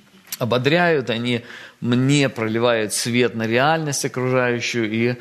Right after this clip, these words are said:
помогают ориентироваться. <clears throat> Я посмотрю вместе с вами на эти две грани, на служение плоти, то есть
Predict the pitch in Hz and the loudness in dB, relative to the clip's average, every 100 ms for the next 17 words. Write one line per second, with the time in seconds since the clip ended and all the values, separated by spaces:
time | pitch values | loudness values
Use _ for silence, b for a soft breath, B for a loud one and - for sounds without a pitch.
0 | B B B B - 107 107 120 117 110 | B B B B -4 -2 0 2 2 0
1 | 120 110 107 127 92 82 82 - 85 - | -2 -2 -2 -2 -2 -4 -6 -6 -8 -6
2 | 190 196 - - 208 156 151 175 170 151 | -2 -2 0 2 4 4 2 0 -2 0
3 | 147 165 170 - - - _ _ _ _ | 2 2 0 -6 -20 -20 _ _ _ _
4 | _ - 135 139 139 127 120 135 135 123 | _ -4 2 2 2 0 0 0 0 0
5 | 123 127 123 127 123 123 117 123 147 165 | 0 2 2 2 0 -2 0 2 0 0
6 | 143 117 110 123 123 127 117 107 147 175 | -2 -4 -4 -4 -2 -2 -2 -4 -2 -2
7 | 214 165 123 123 113 | -2 -4 -2 -2 -2